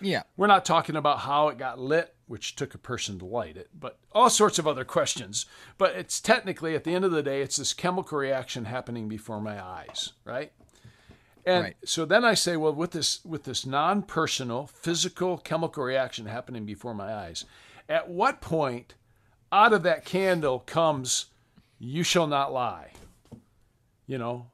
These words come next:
Speaker 2: mor-, moral tr-,
Speaker 1: Yeah.
Speaker 2: truths, "You shall not commit adultery."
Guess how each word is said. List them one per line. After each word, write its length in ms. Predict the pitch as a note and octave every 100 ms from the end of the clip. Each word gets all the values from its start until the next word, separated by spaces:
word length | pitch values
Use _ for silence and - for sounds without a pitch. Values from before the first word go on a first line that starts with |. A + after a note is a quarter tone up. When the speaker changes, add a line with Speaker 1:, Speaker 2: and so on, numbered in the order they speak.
| _ _ -
Speaker 2:
mor-, 260 | D#3+ G3+
moral 420 | F3+ E3 G3+ F#3+ F3
tr-, 100 | F#3+
Speaker 1:
Yeah. 200 | E3 C#3+
Speaker 2:
truths, 460 | - E3+ B2 -
"You 160 | C#3+ D#3
shall 200 | - F3
not 280 | E3+ D#3 - _ -
commit 240 | D3+ C#3+
adultery." 600 | B2+ B2+ A#2+ - F2+ F2